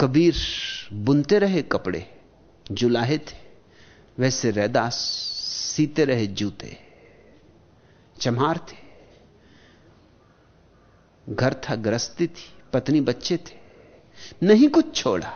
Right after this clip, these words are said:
नहीं कुछ छोड़ने की जरूरत है। परम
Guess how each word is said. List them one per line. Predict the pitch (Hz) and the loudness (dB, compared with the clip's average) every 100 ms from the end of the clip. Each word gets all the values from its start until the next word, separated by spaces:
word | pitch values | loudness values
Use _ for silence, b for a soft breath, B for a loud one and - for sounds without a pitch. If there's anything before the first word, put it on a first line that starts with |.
| - - B B B | -16 -18 B B B
नहीं | 170 202 262 | 8 10 10
कुछ | 277 302 - | 6 4 2
छोड़ने | - 208 233 294 | 4 6 8 6
की | - 196 | 4 4
जरूरत | 151 202 285 311 - | 6 6 4 2 -4
है। | - - - - _ _ B B B B - | -14 -16 -20 -20 _ _ B B B B 4
परम | 247 254 262 | 6 8 8